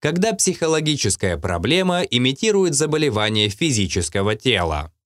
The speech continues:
Пациентке был внутривенно введен противотревожный препарат – диазепам, и в течение двадцати минут боль была купирована и более не повторялась.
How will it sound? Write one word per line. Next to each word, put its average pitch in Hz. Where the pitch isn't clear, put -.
Пациентке 160
был 202
внутривенно 151
введен 127
противотревожный 127
препарат – 110
диазепам, 147
и 131
в -
течение 139
двадцати 120
минут 113
боль 165
была 151
купирована 160
и 104
более 160
не 160
повторялась. 95